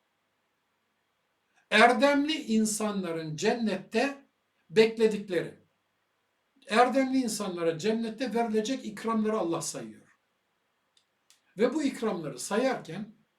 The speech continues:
siz tutuyorsunuz, etrap kelimesinden yola çıkarak altı tane kelimeyi oraya yapıştırıyorsunuz.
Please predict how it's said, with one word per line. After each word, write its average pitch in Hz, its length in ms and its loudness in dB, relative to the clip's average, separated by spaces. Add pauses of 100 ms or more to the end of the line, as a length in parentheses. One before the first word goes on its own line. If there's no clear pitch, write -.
siz - 380 -4
tutuyorsunuz, 208 840 -8 (300)
etrap 240 600 2
kelimesinden 160 680 -8
yola 180 280 -4
çıkarak - 580 -8 (240)
altı 220 340 4
tane 175 280 -6
kelimeyi 185 400 -6
oraya 202 220 -4
yapıştırıyorsunuz. - 1000 -12